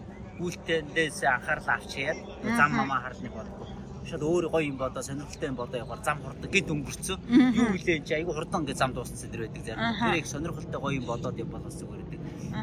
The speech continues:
Speaker 2: Аха.
Speaker 1: заримдаа бол яг хаа ер нь бол бүр их олон өдрийн гүйлтэнд орохоор бүр нэг тийм трансын байдал орчдөг л доо. Тэр
Speaker 2: Мгм.
Speaker 1: тэгэхээр бүр юу ч бодлого болчдөг. Ямар ч
Speaker 2: Мгм.
Speaker 1: бодол байхгүй. Гүйж байгаа хэрнээ гүйж байгаа биш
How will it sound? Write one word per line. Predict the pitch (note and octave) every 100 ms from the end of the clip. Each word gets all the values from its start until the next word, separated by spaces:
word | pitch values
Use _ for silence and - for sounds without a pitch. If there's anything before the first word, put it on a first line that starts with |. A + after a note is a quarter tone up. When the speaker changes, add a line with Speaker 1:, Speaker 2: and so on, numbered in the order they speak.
| -
Speaker 2:
Аха. | F#3+
Speaker 1:
заримдаа | C#3+ F3 F#3+ F#3+
бол | E3+ D#3 - - - -
яг | G3+
хаа | E3+
ер | G3
нь | B3
бол | G3+ -
бүр | C#4 B3+
их | E3+
олон | E3 F#3+ E3+
өдрийн | E3 D#3
гүйлтэнд | - D3 D3+ C#3
орохоор | B2 C3 A#2+
бүр | A#2+ A#2+
нэг | B2+ -
тийм | C#3 B2+ -
трансын | F3 G3+ F#3
байдал | C#3+ C3 -
орчдөг | A2 - - -
л | -
доо. | - -
Тэр | D3
Speaker 2:
Мгм. | A3 D#3
Speaker 1:
тэгэхээр | E3 E3 C#3 - - -
бүр | - D3 C3+
юу | B3
ч | -
бодлого | - D#3+ D#3+ - A3 C3+
болчдөг. | - - - - -
Ямар | G#3+ G#3+
ч |
Speaker 2:
Мгм. | G#3
Speaker 1:
бодол | D#3+ F3+ - E3
байхгүй. | A#2+ - C3 B2 - - - -
Гүйж | G#3+ G#3+
байгаа | G#3 E3
хэрнээ | D3+ C#3+
гүйж | F#3 F#3+
байгаа | E3+ D3+
биш | D3